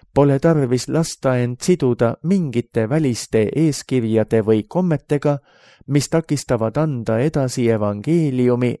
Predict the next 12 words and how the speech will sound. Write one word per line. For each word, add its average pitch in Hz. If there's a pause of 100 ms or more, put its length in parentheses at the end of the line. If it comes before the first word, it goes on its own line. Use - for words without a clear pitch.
erinevate 113
arusaamadega 147
inimestele. 104 (1300)
Kitsarinnalisus 135
ei 143
seisne 127
tihti 139
mitte 123
asja 123
sisus, 170 (520)
vaid 131
suutmatuses 143